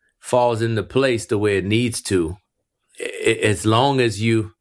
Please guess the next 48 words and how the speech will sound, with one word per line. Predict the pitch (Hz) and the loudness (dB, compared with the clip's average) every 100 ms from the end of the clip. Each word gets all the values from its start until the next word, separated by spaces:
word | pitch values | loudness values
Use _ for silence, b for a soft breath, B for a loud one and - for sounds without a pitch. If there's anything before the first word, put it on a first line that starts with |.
| b b b | b b b
are | 85 | -4
connected | - 101 107 117 123 - | 0 0 2 0 -2 0
to | 123 | 0
the | 107 | 0
source. | 101 - 117 82 - - - _ _ _ _ _ _ - | -2 0 0 0 -6 -12 -14 _ _ _ _ _ _ -6
And | 95 | -4
for | 85 95 | -2 -4
me, | 98 123 113 | 0 0 2
that's | 98 90 | 2 0
God | - 101 101 101 98 | 0 0 2 0 -2
through | 95 | -4
my | 92 90 | -2 -2
faith | - 101 98 | 0 -2 0
as | 95 85 | -2 -2
a | |
Christian | - 107 98 98 95 | -2 -2 -2 -4 -2
is | 87 - | -4 -6
connected | - 92 95 98 101 82 b b b | -4 -2 -2 0 -2 -2 b b b
to | - 101 | 0 2
that | 98 95 | 2 0
source. | - 98 95 95 | 0 2 2 0
And | 92 - - - | -4 -6 -8 -6
I | 90 | -2
think | 107 95 | 0 0
everybody, | 101 107 92 98 92 92 95 b b b | 2 0 0 0 2 0 -4 b b b
when | 104 113 | 0 2
they're, | 113 110 | 2 2
when | - 113 | 0 2
they're | 110 101 | 4 2
walking | 113 123 123 110 | 4 2 0 0
right | 120 127 | 0 0
and | 110 | -2
they're | |
doing | 101 117 120 | -2 0 0
the | 110 107 | 0 2
right, | 110 110 - _ | 0 -2 -10 _
the | 101 104 | -2 0
right | 110 110 | 2 0
thing | 107 139 127 | 0 0 2
in | 110 | 2
their | 101 | 0
life, | 101 110 104 - | 2 2 0 -4
they | - 98 | -2 -2
feel | - 120 | 0 0
connected | - 101 104 107 104 92 | 0 0 0 0 -4 -2
to | 104 | 0
that | 95 90 | 0 0
source. | - 101 78 - - | 0 0 -2 -6 -8